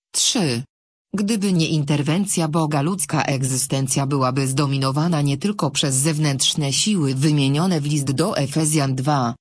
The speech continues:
dwa, ale także wewnętrzny przymus, pożądliwości ciała naszego oraz wolę ciała i zmysłów. Porównaj list do Efezjan dwa dwukropek trzy trzy.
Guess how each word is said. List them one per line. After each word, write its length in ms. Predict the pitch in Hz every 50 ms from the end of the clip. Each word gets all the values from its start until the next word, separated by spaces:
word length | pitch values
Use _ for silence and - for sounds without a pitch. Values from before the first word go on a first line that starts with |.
| _ _ _ -
dwa, 520 | 233 262 240 202 180 156 139 127 123 131 - - _ _ _
ale 240 | - 156 147 143 135
także 400 | 139 160 160 165 156 139 151 147
wewnętrzny 680 | 139 151 143 135 147 151 170 190 180 - - 151 151 147
przymus, 640 | 151 - - 156 131 123 117 117 110 - - - - _ _ _ _
pożądliwości 1000 | - 160 143 131 143 139 139 131 131 127 127 123 147 160 185 - - - 165 139
ciała 320 | - 202 214 196 160 139
naszego 500 | 131 131 127 - 175 170 160 147 135 131
oraz 340 | - - 139 139 135 135 139
wolę 380 | 135 156 147 143 135 127 123 113
ciała 380 | - - 170 165 160 156 147
i 160 | - 170 175
zmysłów. 720 | 175 156 139 139 143 143 120 - - 123 120 120 117 113 - - _ _ _ _ _ _ _ _ _
Porównaj 520 | - 254 226 208 185 165 143 143 143 143 143
list 360 | 156 170 151 131 - - 160
do 240 | 147 151 147 147 -
Efezjan 560 | 151 147 - 156 160 151 156 156 139 135 135
dwa 260 | 135 135 156 151 151
dwukropek 680 | 143 131 135 123 - - 143 135 135 156 135 127 131 -
trzy 220 | - - - 233
trzy. 420 | - - - - 139 123 120 120